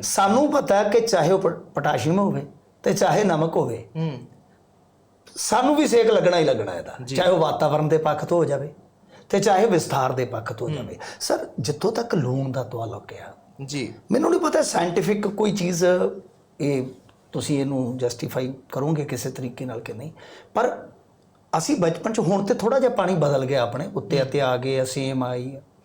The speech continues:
Speaker 1: ਅਸੀਂ ਜਦੋਂ ਛੋਟੇ ਹੁੰਦੇ ਸਾਂ ਤੇ ਕਈ ਨਲਕਿਆਂ ਦਾ ਪਾਣੀ ਨਿਰਾ ਲੂਣ ਹੁੰਦਾ ਸੀ, ਸਾਨੂੰ ਰੋਕਿਆ ਜਾਂਦਾ ਸੀ ਕਿ ਇਸ ਨਲਕੇ ਤੋਂ ਪਾਣੀ ਨਹੀਂ
Speaker 2: ਹੂੰ।
Speaker 1: ਪੀਣਾ,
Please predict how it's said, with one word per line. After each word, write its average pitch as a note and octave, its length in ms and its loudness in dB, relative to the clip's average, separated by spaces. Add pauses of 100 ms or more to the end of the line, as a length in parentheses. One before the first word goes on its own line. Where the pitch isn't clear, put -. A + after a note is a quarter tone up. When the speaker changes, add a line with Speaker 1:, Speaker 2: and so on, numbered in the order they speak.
(840)
Speaker 1:
ਅਸੀਂ E4 220 4
ਜਦੋਂ F4 240 4
ਛੋਟੇ - 400 0
ਹੁੰਦੇ E3+ 280 4
ਸਾਂ - 220 -4 (1600)
ਤੇ D#4+ 380 2 (720)
ਕਈ C#4+ 240 6
ਨਲਕਿਆਂ F#3 600 4
ਦਾ C#4+ 120 4
ਪਾਣੀ G#3 440 2
ਨਿਰਾ G#3 320 4
ਲੂਣ D#3+ 480 2
ਹੁੰਦਾ B2+ 340 -2
ਸੀ, - 160 -8
ਸਾਨੂੰ F3+ 320 0
ਰੋਕਿਆ D#3+ 360 2
ਜਾਂਦਾ D3+ 260 0
ਸੀ F3 140 -4
ਕਿ - 140 -2
ਇਸ F#3+ 200 -4
ਨਲਕੇ B2+ 320 -4
ਤੋਂ C3+ 160 -8
ਪਾਣੀ - 240 -12
ਨਹੀਂ - 240 -12
Speaker 2:
ਹੂੰ। C#3 80 -8
Speaker 1:
ਪੀਣਾ, A#2 140 -12